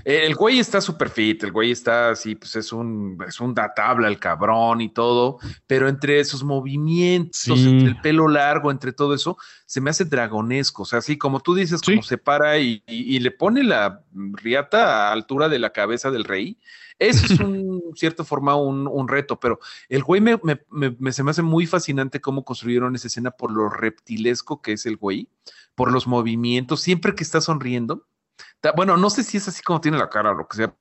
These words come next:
Speaker 1: pero siempre está sonriendo aunque se, se lo esté llevando la chingada. El güey siempre tiene la sonrisita de cabrón. Emond se me hace un gran creep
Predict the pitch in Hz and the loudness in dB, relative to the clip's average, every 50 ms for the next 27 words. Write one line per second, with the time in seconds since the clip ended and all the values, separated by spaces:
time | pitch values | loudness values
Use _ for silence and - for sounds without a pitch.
0 | 117 - 117 104 85 - - - - - - - - 156 165 160 175 180 175 - | -6 -2 0 0 0 -2 -6 -16 -20 -18 -12 -2 0 0 2 2 2 0 0 0
1 | - 156 - 160 139 135 139 139 143 147 143 143 123 - - 107 - - 110 104 | 0 0 0 -2 -2 0 -2 0 0 -2 -4 -4 -8 -6 -6 -6 -4 -4 -6 -6
2 | 101 98 - 117 113 120 117 117 120 120 113 101 - - 95 95 92 95 95 101 | -6 -6 -8 -4 -4 -2 -2 0 0 0 -2 -2 -4 -6 -8 -4 -2 -2 -2 -2
3 | - - _ _ - - - - - _ 107 107 - 135 139 - - 139 139 135 | -4 -8 _ _ -18 -18 -16 -20 -14 _ -12 -6 -4 -4 -2 -2 -2 -4 -4 -6
4 | 123 - 127 123 123 120 110 101 107 107 98 101 98 - 110 101 123 120 117 110 | -6 -4 -2 0 0 0 0 0 -2 -4 -6 -6 -8 -10 -6 -2 0 0 0 0
5 | - - 95 95 98 101 107 - - - - - - - - - _ _ _ _ | 0 -2 -2 0 0 -2 -2 -4 -8 -16 -20 -20 -20 -20 -20 -20 _ _ _ _
6 | _ 156 175 196 202 220 214 208 - - - - - - - 131 139 143 143 - | _ 2 4 6 6 6 4 2 0 -4 -14 -18 -8 -6 -2 0 0 0 0 0
7 | 147 139 120 123 127 131 143 143 139 - 127 127 - - | -2 -2 0 0 0 0 0 -2 -2 0 0 0 0 4